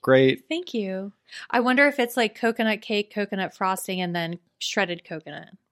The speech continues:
Speaker 2: One, two, three.
Speaker 1: Yeah.
Speaker 2: If not, yum.
Speaker 1: Yeah.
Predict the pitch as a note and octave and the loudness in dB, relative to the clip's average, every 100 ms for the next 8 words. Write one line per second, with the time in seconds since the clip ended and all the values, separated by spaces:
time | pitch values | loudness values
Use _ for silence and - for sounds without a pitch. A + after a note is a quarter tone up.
0 | _ - F3+ F#3 F#3 - G#2 _ _ _ | _ -12 -10 -12 -12 -16 -18 _ _ _
1 | _ _ _ _ _ _ C#3+ F3+ A3 G#3 | _ _ _ _ _ _ 6 8 8 6
2 | A#3+ - D#3+ G#3 F3 E2 _ _ C3 D#3 | 4 0 -2 -4 -4 -10 _ _ 4 6
3 | F3+ A2 | 8 4